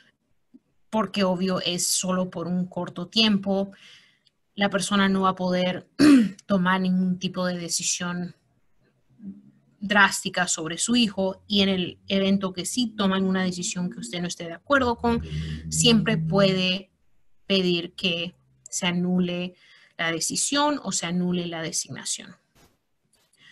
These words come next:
Ahora, en caso de que exista algo a largo plazo,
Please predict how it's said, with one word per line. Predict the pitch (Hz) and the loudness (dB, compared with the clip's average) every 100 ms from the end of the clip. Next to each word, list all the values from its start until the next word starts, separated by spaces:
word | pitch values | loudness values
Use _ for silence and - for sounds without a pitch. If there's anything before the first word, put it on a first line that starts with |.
| - - - | -20 -20 -2
Ahora, | 208 208 196 156 - _ _ | 4 6 4 2 -8 _ _
en | - 214 | -2 0
caso | 208 208 269 294 | 4 4 4 2
de | 254 233 | 2 0
que | 220 196 | -2 -2
exista | 190 - 202 - 196 | -2 -2 -2 0 0
algo | 190 190 190 190 - | 2 2 -2 -2 -4
a | 190 | -2
largo | 180 220 240 208 | 2 2 2 0
plazo, | 196 170 170 - 185 185 | 2 0 0 -2 -6 -10